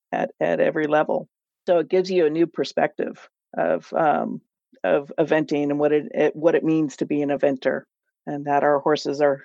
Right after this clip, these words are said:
always first. You know, you got one toy in the box, you're gonna take really good care of it.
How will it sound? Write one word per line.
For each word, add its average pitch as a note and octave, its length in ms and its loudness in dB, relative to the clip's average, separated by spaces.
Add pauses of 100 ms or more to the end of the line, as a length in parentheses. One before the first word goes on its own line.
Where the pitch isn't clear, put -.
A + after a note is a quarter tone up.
(120)
always F#3 320 2
first. D#3 500 0 (300)
You - 80 -6
know, D3 60 -2
you D3 140 -4
got E3+ 180 2
one E3 200 2
toy E3+ 220 2
in E3 60 0
the E3 60 -2
box, D3+ 360 2
you're D3+ 120 -2
gonna C#3+ 120 -4
take D3 240 -2
really D3 220 2
good D#3 220 -2
care - 200 0
of - 120 0
it. - 140 -4